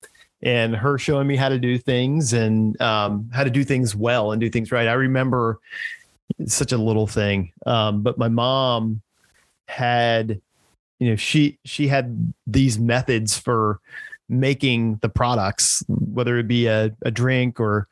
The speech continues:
the popcorn itself, right, that we would, that we would sell to people. And if there was a bad batch, if it was slightly burnt, if it was, you know, didn't have the right mixture of ingredients in it,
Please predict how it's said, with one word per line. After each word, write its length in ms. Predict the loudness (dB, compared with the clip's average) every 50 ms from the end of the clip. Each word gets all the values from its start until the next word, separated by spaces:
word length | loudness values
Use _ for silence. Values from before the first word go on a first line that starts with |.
| -14 -20 -20 -8 _
the 80 | -4
popcorn 540 | 0 0 0 0 -2 -4 -2 -2 0 0 0
itself, 540 | 0 -2 -2 0 0 0 0 0 -4 -4 -2
right, 180 | -2 -2 0 0
that 100 | 0 0
we 140 | 2 2
would, 300 | 2 2 0 0 -4 -6 -10 -4
that 140 | -2 -2 0
we 100 | 0 0
would 200 | 0 0 0 0
sell 200 | 2 2 2 2
to 100 | 0 -2
people. 400 | -2 -2 -2 0 0 -2 -2 -2 -8 -14 -14 -12 -12 -12 -12 -14 -16 -18 _ _ -2
And 300 | 0 2 2 2 0 -2
if 120 | -4 -4 0
there 100 | 0 0
was 140 | 2 2 0
a 60 | 0
bad 340 | 0 0 0 0 0 0 -2
batch, 340 | -2 0 0 0 -2 -2
if 80 | -4 -6
it 60 | -6
was 120 | -6 -4 -6
slightly 460 | -4 -2 0 0 2 2 0 0 0
burnt, 600 | 0 0 0 0 0 -2 -2 -4 -6 -8 -8 -12 _ _
if 160 | -4 -2 0
it 120 | -2 0
was, 800 | 0 0 0 2 2 2 0 0 0 0 0 0 0 -2 -2 -6 -8 _ _ _ _ _ _ _
you 100 | -2 0
know, 120 | 0 0
didn't 220 | 0 0 0 0 0
have 160 | 0 0 0
the 80 | 0 0
right 280 | 0 0 0 0 -2 -2
mixture 460 | -2 -2 -2 -2 -4 -2 0 0 2
of 140 | 2 2 2
ingredients 560 | 0 0 2 2 2 2 2 0 0 0 0
in 100 | 0 0
it, 160 | 0 -2 -4